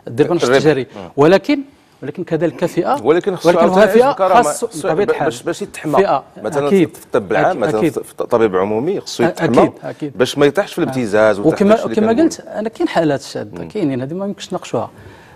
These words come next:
Speaker 1: وبالتالي على الاقل كدعم المجتمع
Speaker 2: مم.
Speaker 1: على المستوى المعنوي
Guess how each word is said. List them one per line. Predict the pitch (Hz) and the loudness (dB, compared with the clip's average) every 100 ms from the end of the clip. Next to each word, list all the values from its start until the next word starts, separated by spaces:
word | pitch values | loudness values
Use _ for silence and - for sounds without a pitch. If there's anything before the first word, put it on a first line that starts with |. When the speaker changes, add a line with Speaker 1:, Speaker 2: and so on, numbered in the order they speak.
| - | -10
Speaker 1:
وبالتالي | 143 135 233 | -8 0 2
على | 220 254 | 4 2
الاقل | 247 - 190 143 - _ | 2 0 -2 -4 -12 _
كدعم | - 156 170 131 | 0 2 4 2
المجتمع | 120 147 - 165 156 127 - | -2 -4 -2 -2 -2 -4 -6
Speaker 2:
مم. | 90 123 | -8 -2
Speaker 1:
على | 135 | -2
المستوى | 147 151 147 | -2 -2 -2
المعنوي | 139 170 220 302 | -2 -2 -2 -4